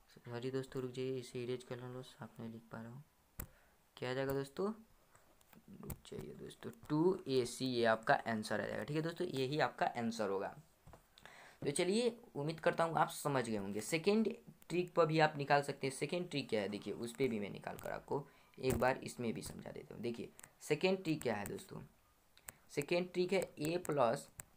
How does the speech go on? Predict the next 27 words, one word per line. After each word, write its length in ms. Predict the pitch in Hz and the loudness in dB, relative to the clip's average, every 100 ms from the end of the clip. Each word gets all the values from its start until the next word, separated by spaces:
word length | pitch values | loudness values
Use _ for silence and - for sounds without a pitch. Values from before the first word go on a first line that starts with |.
| 123 | -8
बी 260 | 120 156 | 0 2
प्लस 380 | 175 147 135 - | 2 4 4 4
सी 100 | 127 | -2
का 160 | 113 98 | 0 -2
स्क्वायर 260 | - 92 | -4 -8
निकालना 220 | 95 101 | -6 -6
है। 140 | 104 147 | 0 0
स्क्वायर 280 | - - 185 | 6 6 8
का 100 | 185 | 4
मतलब 300 | 180 175 - | 4 2 2
क्या 120 | 170 | 0
होता 140 | 165 | 2
है 60 | 160 | 0
दोस्तों, 300 | 160 160 151 | -2 -4 -2
ध्यान 200 | 139 113 | 0 0
दीजिएगा, 340 | - 92 - - - - - | -2 -6 -8 -12 -20 -12 0
स्क्वायर 380 | 131 - 175 185 | 0 10 12 12
का 120 | 185 | 6
मतलब 320 | 170 180 165 | 2 2 2
होता 200 | 156 160 | 4 2
है 160 | 156 143 | 0 4
दो 120 | 139 | 4
बार 160 | 117 | 4
मल्टीप्लाई। 460 | 101 98 98 95 104 | 0 -4 -6 -4 -4
तो 160 | - - | -4 -6
ए 140 | 147 160 160 | -2 -2 2
प्लस 380 | 147 117 135 | 4 4 2